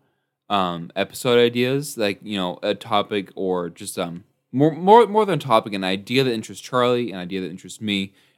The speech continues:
and then we have the tangent episodes. Um, and we kind of switch back in between those,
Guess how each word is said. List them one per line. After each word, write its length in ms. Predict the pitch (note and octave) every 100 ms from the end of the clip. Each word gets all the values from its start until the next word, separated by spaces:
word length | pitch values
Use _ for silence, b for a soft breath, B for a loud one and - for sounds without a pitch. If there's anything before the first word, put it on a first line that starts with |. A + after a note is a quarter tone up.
| _
and 60 |
then 60 | G#2
we 60 | G2
have 80 | E2+
the 40 |
tangent 400 | - F#2+ F#2 F2
episodes. 680 | E2 - - D#2 E2+ - - _ _ _ _ G#2+
Um, 540 | G2 F2+ E2 E2 G#2+ _ _ _ _ A#2+
and 440 | A2+ G#2 F#2+ F#2 G#2+
we 140 | A2+
kind 200 | G#2+ B2+
of 240 | A2+ F#2+ -
switch 400 | - C#3 C3+ A#2+
back 240 | A2+ A2
in 100 | A#2+
between 500 | A2 - D3+ E3+ D3+
those, 540 | F#2+ E2+ F#2 F2+ -